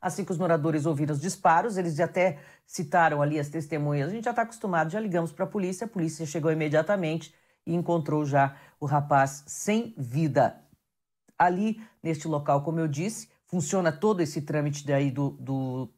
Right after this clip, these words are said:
pela prática de crimes, né, usado, e a vítima, muito provavelmente, seria usuário, de acordo com testemunhas.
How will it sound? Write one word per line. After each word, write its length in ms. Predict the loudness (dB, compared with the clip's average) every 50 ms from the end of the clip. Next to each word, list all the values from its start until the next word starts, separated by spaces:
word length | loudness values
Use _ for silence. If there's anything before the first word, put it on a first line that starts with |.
| _ _ _ -6
pela 160 | -4 -4 -2
prática 360 | 2 4 2 2 2 0 -6
de 120 | -8 -8 -8
crimes, 420 | -8 -6 -4 -2 -2 -2 -2 -2
né, 240 | 0 0 2 2 0
usado, 580 | -2 -4 -2 2 4 4 4 4 2 0 -4 -8 -10 -18 _ _ _ _ -6 -4
e 240 | -2 0 2 4 4
a 60 | 4
vítima, 520 | 4 2 -2 -4 -4 -4 -4 -2 0 0 0
muito 260 | 2 0 -2 -2 -4
provavelmente, 920 | -4 -2 0 2 2 2 2 0 0 0 0 -2 -2 -4 -4 -6 -6 -6 -6
seria 440 | -10 -6 -4 -4 -2 2 2 2 2
usuário, 560 | 2 0 -2 0 4 4 6 6 6 4 2
de 100 | 0 -2
acordo 320 | -4 -4 -2 -4 -4 -4 -4
com 240 | -4 -2 0 0 0
testemunhas. 880 | 0 0 -2 -2 0 -2 0 0 0 0 0 2 0 0 -2 -4 -10